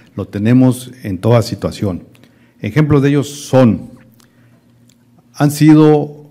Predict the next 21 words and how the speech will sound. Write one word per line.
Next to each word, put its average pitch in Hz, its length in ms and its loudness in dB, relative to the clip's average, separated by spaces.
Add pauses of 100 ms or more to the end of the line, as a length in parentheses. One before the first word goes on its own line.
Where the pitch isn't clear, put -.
asegurados 135 960 2 (120)
tres 135 420 0
inmuebles 127 880 0 (360)
en 104 120 -10
diferentes 110 760 -6
localidades 101 720 -6
aquí - 180 -12
de 107 100 -4
la 98 100 -8
ciudad 101 260 -12
capital, 104 600 -12 (420)
reitero, 156 600 -2 (160)
por 139 200 2
las 110 160 -2
fuerzas 117 640 -6
de 98 100 -10
los 90 220 -16
tres 107 340 -8
niveles 92 400 -10
de 87 80 -12
gobierno. 82 520 -16